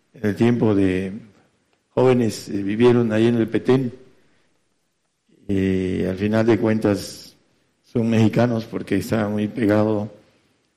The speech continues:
el aserradero de mi abuelo a, a Tabasco, a la parte baja de Tenosique. Ahí fue donde los registraron.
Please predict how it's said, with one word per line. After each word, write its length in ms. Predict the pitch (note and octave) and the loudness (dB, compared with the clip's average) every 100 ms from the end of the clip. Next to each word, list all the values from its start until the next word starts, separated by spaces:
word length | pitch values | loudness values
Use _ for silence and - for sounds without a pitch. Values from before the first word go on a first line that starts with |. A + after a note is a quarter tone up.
| _ _ _ | _ _ _
el 160 | - G2+ | -4 0
aserradero 640 | G2+ A#2 G#2+ G#2 A2+ A#2+ | 0 0 2 4 4 2
de 160 | A2 G2 | 0 0
mi 120 | G2+ | -4
abuelo 440 | G2+ A2+ A#2 G2+ - - _ _ | -2 0 0 -2 -6 -18 _ _
a, 600 | G2+ F#2 G2 F#2 F2+ F2+ F2 E2 _ _ _ _ _ _ _ | -12 -6 -4 -4 -6 -10 -14 -20 _ _ _ _ _ _ _
a 120 | G#2+ | -6
Tabasco, 520 | G#2 A2 B2+ - G#2 | 0 0 0 -2 -4
a 80 | F#2+ | -4
la 200 | G#2 G2+ | -6 -8
parte 380 | - A#2+ A2+ G#2+ | -6 -2 0 2
baja 320 | A#2 A2+ A2+ | 2 0 0
de 380 | G2 F#2 E2+ E2 - _ _ _ _ _ _ _ _ _ | 0 0 -4 -8 -16 _ _ _ _ _ _ _ _ _
Tenosique. 640 | - G#2+ - C#3+ - F#2+ - - _ _ | -2 -2 0 0 0 -4 -6 -20 _ _
Ahí 180 | G2+ G#2+ | -2 0
fue 160 | G#2 G#2+ | 2 0
donde 300 | G#2 G2+ F#2 | 0 -2 -4
los 500 | F2 E2+ - - _ _ _ _ _ _ _ | -4 -6 -12 -20 _ _ _ _ _ _ _
registraron. 760 | - F#2 F2+ - A2 G2+ F2+ | -4 -2 -4 -2 0 0 -2